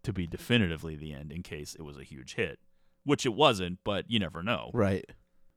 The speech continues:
Speaker 1: In addition to the studio interference that compromised production, Rob Zombie also strongly suspected that crew members were actually stealing money from the film's <laughs> production
Speaker 2: Oh,
Speaker 1: budget.
Speaker 2: boy.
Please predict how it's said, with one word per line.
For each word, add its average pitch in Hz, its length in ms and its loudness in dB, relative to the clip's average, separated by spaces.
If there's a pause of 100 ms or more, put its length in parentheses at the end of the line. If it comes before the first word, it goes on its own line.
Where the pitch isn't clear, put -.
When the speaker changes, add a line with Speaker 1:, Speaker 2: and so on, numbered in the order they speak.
(140)
Speaker 1:
In 131 100 6
addition 151 460 6
to 131 280 4
the 113 120 4
studio 113 360 6
interference 107 520 2
that 101 180 -2
compromised 104 640 2
production, 104 440 2
Rob 110 220 4
Zombie 113 380 2
also 107 300 0
strongly 107 520 2
suspected 101 640 -2
that 92 180 -2
crew 135 260 2
members 107 440 4
were 98 140 0
actually 98 360 -2
stealing 107 500 2
money 98 300 2
from 92 200 -6
the 92 100 -4
film's 113 340 0
<laughs> - 0 -
production 135 560 4
Speaker 2:
Oh, 127 180 10
Speaker 1:
budget. 92 220 2
Speaker 2:
boy. 101 400 6